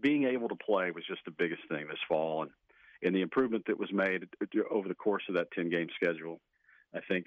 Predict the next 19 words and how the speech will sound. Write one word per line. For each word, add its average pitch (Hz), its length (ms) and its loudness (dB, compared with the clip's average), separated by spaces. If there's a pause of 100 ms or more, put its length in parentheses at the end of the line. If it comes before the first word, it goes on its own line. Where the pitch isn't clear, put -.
that, 82 140 2 (280)
you 127 100 -2
know, 87 140 2 (220)
eh, - 100 -2 (580)
from 107 140 2
where 113 160 6
we 113 180 2
are 95 300 2 (220)
football-wise, 85 580 2 (140)
just 107 200 -2
winning 85 400 0
games 69 320 -6 (200)
is, 98 120 0 (160)
was 98 180 4
the 87 60 -4
most 85 260 -2
important 82 440 -4
thing, 73 280 -4
and, 71 100 -14